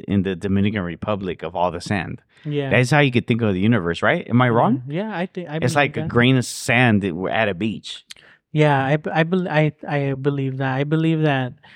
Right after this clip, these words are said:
Speaker 2: that if we're here, there's gotta be other stuff.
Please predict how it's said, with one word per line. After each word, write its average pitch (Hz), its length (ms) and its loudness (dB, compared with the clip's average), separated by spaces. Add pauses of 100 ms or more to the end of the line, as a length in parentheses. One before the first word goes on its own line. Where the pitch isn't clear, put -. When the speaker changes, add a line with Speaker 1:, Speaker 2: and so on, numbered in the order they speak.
(300)
Speaker 2:
that 139 380 2
if 147 160 2
we're 147 340 4
here, 208 480 0 (380)
there's 147 220 2
gotta 156 280 2
be 139 220 0
other 135 320 2
stuff. - 580 -10